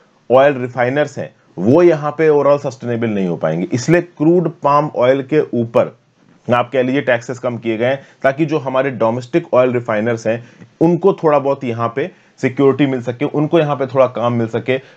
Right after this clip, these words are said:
हमारी खुद की फूड प्रोसेसिंग इंडस्ट्री थोड़ी बहुत यहाँ पे डेवलप और सस्टेनेबल हो सके। ठीक है, अगर देखा जाए तो पिछले कुछ महीनों में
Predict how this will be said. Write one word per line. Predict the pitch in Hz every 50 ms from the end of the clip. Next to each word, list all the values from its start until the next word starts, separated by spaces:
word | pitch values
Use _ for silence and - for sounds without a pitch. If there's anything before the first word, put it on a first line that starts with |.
| _ -
हमारी | 123 139 147 151 160 -
खुद | - 156 147 143
की | 143 143 185 185
फूड | - - 165 170 160 135
प्रोसेसिंग | - 139 131 127 139 120 127 139 139
इंडस्ट्री | 127 120 113 117 117 - - 131
थोड़ी | 123 - 123 117 113
बहुत | 101 120 123 123
यहाँ | 117 113 117
पे | 113 123 117
डेवलप | 98 98 87 95 113 123 120 -
और | 113 120
सस्टेनेबल | 120 131 - - - 95 87 85 85 82 120 151 160 _ _ _ _ _ -
हो | 80 69
सके। | - - - - 80 _ _ _ - _ _ _ - _ - - - _ _ - - _ _ _ - - -
ठीक | - 131 120
है, | 139 117 - - _ _ _ _ _ _ _ _ _ -
अगर | - 123 127 147 156
देखा | 156 147 127 160
जाए | 147 151 156
तो | 160
पिछले | 147 143 123 120 143 147
कुछ | 139 131 113 117
महीनों | 120 120 120 127 135 139
में | 135 120 90